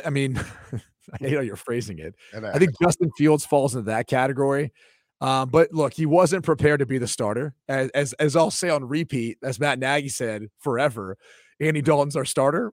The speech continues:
Speaker 1: Andy Dalton's our starter. When Andy Dalton's healthy, he's gonna be our starter." So, uh, that didn't help as far as getting him prepared.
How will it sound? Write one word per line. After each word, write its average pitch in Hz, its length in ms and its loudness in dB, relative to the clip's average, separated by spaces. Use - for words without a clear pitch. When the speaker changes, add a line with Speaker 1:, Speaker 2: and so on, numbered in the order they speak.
Speaker 1:
Andy 139 220 -2
Dalton's 143 340 0
our 131 80 -6
starter. 165 560 -2
When 147 140 -2
Andy 147 180 -2
Dalton's 143 380 -2
healthy, 147 320 -2
he's 151 180 0
gonna 143 100 0
be 135 120 -2
our 127 100 -2
starter." 147 460 -2
So, 156 380 0
uh, 147 220 -2
that 170 280 2
didn't 175 200 2
help 147 220 2
as 139 100 -6
far 156 160 2
as 123 100 -4
getting 151 240 -2
him 131 180 -4
prepared. 104 540 -6